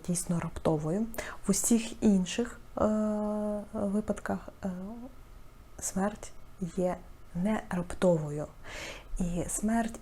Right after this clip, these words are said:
це не точка у просторі, це не раптовий такий момент, що бац, і стався. Це пролонгована річ того, що,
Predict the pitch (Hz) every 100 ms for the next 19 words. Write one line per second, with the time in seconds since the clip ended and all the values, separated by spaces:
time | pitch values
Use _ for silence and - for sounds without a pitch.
0 | - - 208 185 175 - 202 190 - -
1 | - - 170 160 - - 151 151 - -
2 | - - - - 196 196 185 180 175 175
3 | 170 165 - - - - 175 - 196 185
4 | 175 160 156 - - - 165 160 165 160
5 | 156 - - 160 170 185 - - - 143
6 | 135 - - - - - - - - -
7 | 196 208 208 190 226 190 180 175 170 156
8 | - - 170 175 165 - 160